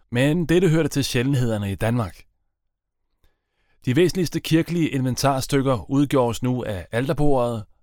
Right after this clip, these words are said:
prædikestolen og døbefonten, og derfor blev en stor mængde middelalderligt kirkeinventar overflødigt.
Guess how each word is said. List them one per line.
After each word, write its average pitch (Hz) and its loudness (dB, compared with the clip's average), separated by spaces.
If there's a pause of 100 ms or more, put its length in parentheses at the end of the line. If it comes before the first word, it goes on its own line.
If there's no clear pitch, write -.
(100)
prædikestolen 117 -2
og 95 -10
døbefonten, 113 -2 (560)
og - -4
derfor 120 2
blev 117 2
en 107 -2
stor 139 0
mængde 110 -2
middelalderligt 113 0
kirkeinventar 131 0
overflødigt. 104 -6